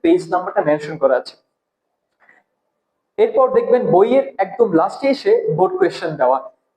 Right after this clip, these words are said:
যদিও বোর্ড কোশ্চেন সলিউশন গুলো শুরুতেই চ্যাপ্টার ওয়াইজ থাকবে, কিন্তু শুধুমাত্র বোর্ড কোশ্চেন গুলোকে প্র্যাকটিস করার জন্য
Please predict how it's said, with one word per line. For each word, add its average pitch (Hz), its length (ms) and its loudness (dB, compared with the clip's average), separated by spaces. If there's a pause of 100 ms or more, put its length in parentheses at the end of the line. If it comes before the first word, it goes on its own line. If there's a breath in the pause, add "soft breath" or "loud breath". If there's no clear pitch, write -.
যদিও 240 300 2
বোর্ড 214 220 2
কোশ্চেন 269 360 2
সলিউশন 254 500 -2
গুলো 262 180 0
শুরুতেই 254 520 0
চ্যাপ্টার 220 400 0
ওয়াইজ 220 340 4
থাকবে, 262 460 -2 (240)
কিন্তু 214 320 2
শুধুমাত্র 294 640 4
বোর্ড 427 220 4
কোশ্চেন 226 400 2
গুলোকে 220 340 4
প্র্যাকটিস 202 540 -4
করার 208 280 2
জন্য 180 440 0